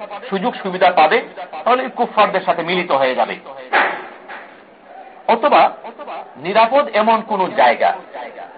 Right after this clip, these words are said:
যেখানে গেলে পরে এই মুসলমানরা যারা তাদেরকে চিনে ফেলে, যে কখন একটা ভয়, এরা যে মুনাফিকরা চিনে ফেলবে, এই ভয় এই থাকবে না, এমন একটা অপরিচিত জায়গায় চলে যাবে, তারা তার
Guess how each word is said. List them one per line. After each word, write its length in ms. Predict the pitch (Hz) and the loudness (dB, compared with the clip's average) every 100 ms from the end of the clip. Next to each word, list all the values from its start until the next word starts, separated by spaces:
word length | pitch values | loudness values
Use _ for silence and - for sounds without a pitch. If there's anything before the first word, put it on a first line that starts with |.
| - - | -20 -6
যেখানে 340 | 202 220 220 226 | -4 0 0 2
গেলে 240 | 196 190 | 2 2
পরে 320 | 180 170 202 - | 4 2 0 -2
এই 160 | 175 165 | -4 -4
মুসলমানরা 640 | 170 190 180 160 131 131 | -4 0 2 0 4 4
যারা 280 | 123 139 233 - 131 131 127 139 | 6 6 4 0 -12 -12 -12 -2
তাদেরকে 360 | 143 147 165 151 | 0 2 -2 -8
চিনে 320 | - 202 269 | -10 -4 -2
ফেলে, 300 | 156 107 107 - - - - | 0 -2 -6 -10 -18 -18 -10
যে 120 | 151 | -6
কখন 280 | - - 196 | -4 -2 -2
একটা 200 | 180 180 - | 0 -2 2
ভয়, 200 | 170 165 | 4 4
এরা 180 | 139 151 | 4 4
যে 100 | 151 | 2
মুনাফিকরা 600 | 139 190 208 220 208 214 | 0 0 0 0 0 -2
চিনে 260 | 208 233 | 0 0
ফেলবে, 380 | 269 143 226 - - - - - - - | 0 -2 -4 -6 -8 -16 -18 -20 -20 -6
এই 120 | 233 | -4
ভয় 420 | 196 175 202 170 - 226 - 196 160 180 - | 0 4 4 4 0 -12 -16 -14 -14 -16 -10
এই 140 | - - - | -10 -10 -4
থাকবে 320 | 156 147 131 | 0 2 2
না, 160 | 110 82 - - - - - | 0 -4 -12 -18 -16 -6 -2
এমন 260 | 214 269 | 2 2
একটা 200 | 262 247 | 0 2
অপরিচিত 540 | 190 180 202 202 208 226 | 2 2 -2 -4 -8 2
জায়গায় 340 | 151 165 220 220 | 2 4 2 2
চলে 220 | 240 240 | 0 0
যাবে, 240 | 254 160 | 0 0
তারা 220 | 139 147 | 2 2
তার 180 | 165 147 | 4 2